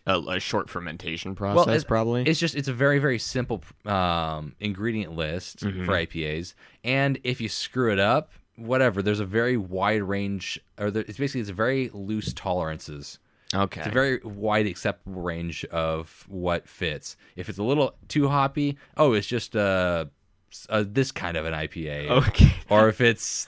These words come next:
Speaker 2: not hoppy enough, oh, it's this kind of an I P A.
Speaker 1: This is, so this is like the thing where,
Speaker 2: It's like the
Speaker 1: um,
Speaker 2: discount bin of beers.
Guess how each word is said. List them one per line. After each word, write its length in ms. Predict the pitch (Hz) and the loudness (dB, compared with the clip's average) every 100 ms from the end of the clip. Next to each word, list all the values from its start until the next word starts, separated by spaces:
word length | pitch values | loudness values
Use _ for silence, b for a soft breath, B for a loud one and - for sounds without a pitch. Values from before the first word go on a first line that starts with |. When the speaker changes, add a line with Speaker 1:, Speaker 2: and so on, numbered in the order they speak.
| B | B
Speaker 2:
not 300 | 120 127 127 | 0 2 4
hoppy 260 | 131 127 123 | 4 4 2
enough, 180 | 131 151 | 2 2
oh, 140 | 202 180 | 4 2
it's 80 | |
this 200 | 220 262 | 2 -6
kind 220 | - 151 101 | -2 0 0
of 80 | |
an 100 | 82 | 0
I 120 | 78 78 | -2 2
P 80 | |
A. 20 | 127 | 6
Speaker 1:
This 220 | 202 220 | 6 6
is, 420 | 208 147 147 123 | -2 -4 -6 0
so 100 | 151 | 2
this 260 | 147 196 196 | 2 2 0
is 140 | 156 | 0
like 240 | 135 113 | 2 2
the 80 | 113 | 0
thing 460 | - - 127 117 110 | -4 0 2 2 0
where, 640 | 107 104 107 101 98 95 | 0 2 4 4 4 2
Speaker 2:
It's 160 | 92 101 | 2 4
like 180 | 151 92 | 4 2
the 60 | |
Speaker 1:
um, 80 | 90 | 2
Speaker 2:
discount 440 | 131 131 131 90 | 2 2 -2 -2
bin 200 | 90 87 | -2 -2
of 120 | 82 - | -2 -2
beers. 400 | 90 76 69 | -2 0 0